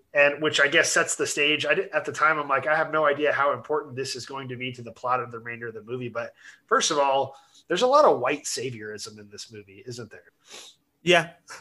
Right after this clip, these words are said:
Speaker 1: There, <laughs> I mean, there's all, there's,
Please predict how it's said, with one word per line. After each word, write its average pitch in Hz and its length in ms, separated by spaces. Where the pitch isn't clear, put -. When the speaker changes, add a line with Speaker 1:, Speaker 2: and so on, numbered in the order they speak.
Speaker 1:
There, 190 340
<laughs> - 140
I 208 120
mean, 185 300
there's 185 240
all, 208 320
there's, - 480